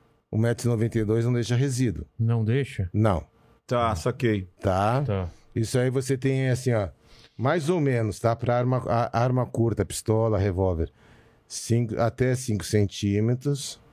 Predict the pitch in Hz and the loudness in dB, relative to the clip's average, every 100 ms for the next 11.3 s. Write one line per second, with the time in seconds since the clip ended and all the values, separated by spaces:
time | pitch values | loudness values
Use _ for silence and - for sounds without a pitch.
0 | - _ _ - 135 127 143 117 139 - | -20 _ _ -2 -2 2 0 0 -4 -2
1 | 117 123 139 131 135 139 - 156 131 123 | 0 2 0 0 0 -2 0 0 2 0
2 | 117 131 143 135 143 139 120 110 113 123 | -2 -2 -2 0 -2 0 0 0 -2 -4
3 | 139 135 139 - 170 147 170 143 - 160 | 0 2 2 0 -2 0 0 0 0 -2
4 | 170 - 156 156 139 151 143 135 151 117 | -2 -2 0 0 0 0 -2 0 0 2
5 | 127 131 127 - 127 127 175 180 - 165 | 2 0 -2 -2 -2 0 0 -2 -2 -2
6 | 151 143 139 127 131 - 113 143 135 139 | 0 0 0 0 0 2 2 2 0 0
7 | 160 - 170 151 151 156 131 139 127 135 | 0 2 0 2 0 -2 0 -2 0 0
8 | 123 110 113 87 - _ _ - 120 175 | 0 0 0 0 -4 _ _ -6 -2 0
9 | 180 147 127 98 113 - 151 135 - 120 | 0 -2 -2 -2 -4 0 -2 0 0 0
10 | 131 131 139 123 113 95 - 73 - 101 | 0 0 0 2 0 0 -4 -10 -2 2
11 | 90 85 | 2 0